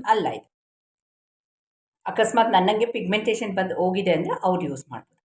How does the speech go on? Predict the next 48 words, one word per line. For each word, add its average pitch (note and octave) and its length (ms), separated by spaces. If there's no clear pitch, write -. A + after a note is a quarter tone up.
So, - 140
ಇವತ್ತಿನ E3+ 300
ವಿಡಿಯೋ C4+ 240
ಹೇಗಿತ್ತು C4+ 360
ಅಂತ F#3+ 140
ನಂಗೆ E3+ 180
ಕಾಮೆಂಟ್ D#3 220
ಸೆಕ್ಷನ್ - 220
ಹಾಕಿ. F#3 160
ಹೊಸಬ್ರು A3+ 320
ಯಾರು F3+ 180
ಫಸ್ಟ್ - 200
ಟೈಮ್ F#3+ 100
ನನ್ನ F3 120
ಚಾನಲ್ನ D#3+ 280
ವಿಸಿಟ್ D#3+ 260
ಮಾಡಿದ್ರೆ D#3 280
ದಯವಿಟ್ಟು D#3+ 300
all G#3+ 260
ಅಂತ F3 140
ಸಬ್ಸ್ಕ್ರಿಪ್ಷನ್ D#3+ 540
ಕೊಟ್ಟು D#3+ 180
ಪಕ್ಕದಲ್ಲಿ D#3+ 380
ಬೆಲ್ D3+ 180
ಬಟನ್ D#3+ 240
ಮಾಡಿ, D3+ 140
ಡಬಲ್ D#3+ 280
ಟ್ಯಾಪ್ D#3 200
ಮಾಡಿ D3+ 160
ಸ್ಕ್ರೀನ್ಗೆ D#3+ 400
ಅಂತ D#3 180
ಹೇಳ್ತಾ, D4 300
ಒಂದು F#3+ 140
ಅದ್ಭುತವಾದ A#3 640
ವಿಡಿಯೋ D#3+ 260
ನಾಳೆ C#3+ 200
ಡೆಫಿನೆಟ್ F#3 340
ಆಗಿ F3 140
ಬರ್ತಿದೆ. E3 300
ಅದು G3 220
ಪಿಗ್ಮೆಂಟೇಷನ್ F3+ 680
ಇರೋರಿಗೆ D#3 300
ಒಂದು A3+ 240
ಚೂರ್ಣ G#3+ 300
ತಂದಿದ್ದೀನಿ, C#3+ 440
ಒಂದು E3+ 220
ಪೌಡರ್ F3+ 360
ತಂದಿದ್ದೀನಿ, C#3 400